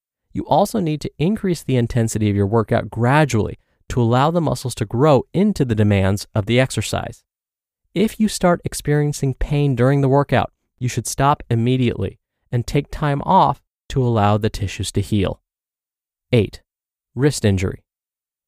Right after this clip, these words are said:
Wrists are highly mobile during most workouts. Exerting too much pressure on the wrist, like when doing push-ups, can cause injury and lead to inflammation of the tissues. Likewise,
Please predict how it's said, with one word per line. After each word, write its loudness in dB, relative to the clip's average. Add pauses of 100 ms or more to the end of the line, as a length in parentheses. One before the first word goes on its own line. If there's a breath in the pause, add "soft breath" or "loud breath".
(140)
Wrists 0
are 2
highly 0
mobile 2
during 2
most 0
workouts. -4 (400)
Exerting 2
too 0
much 0
pressure -2
on 0
the 2
wrist, 0
like -4
when 0
doing 0
push-ups, -2 (460)
can 0
cause 2
injury 2
and 2
lead 0
to -4
inflammation 0
of 0
the -4
tissues. -2 (520)
Likewise, 2